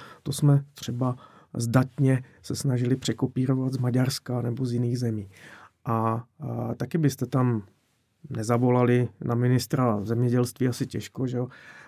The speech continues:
A, nebo do nějaké firmy a říct, můžeme používat licenčně vaši výrobu jako salámu.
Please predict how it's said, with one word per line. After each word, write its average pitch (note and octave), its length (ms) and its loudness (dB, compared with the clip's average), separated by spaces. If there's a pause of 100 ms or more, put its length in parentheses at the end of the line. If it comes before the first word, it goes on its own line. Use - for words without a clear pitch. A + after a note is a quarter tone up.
A, B2+ 380 -2
nebo B2 200 0
do B2 80 4
nějaké C3 360 2
firmy B2 340 -2
a B2 60 0
říct, B2 280 -4
můžeme C3 360 4
používat B2+ 540 2
licenčně B2+ 560 2
vaši B2+ 520 0
výrobu B2+ 480 2
jako B2+ 200 0
salámu. B2 580 2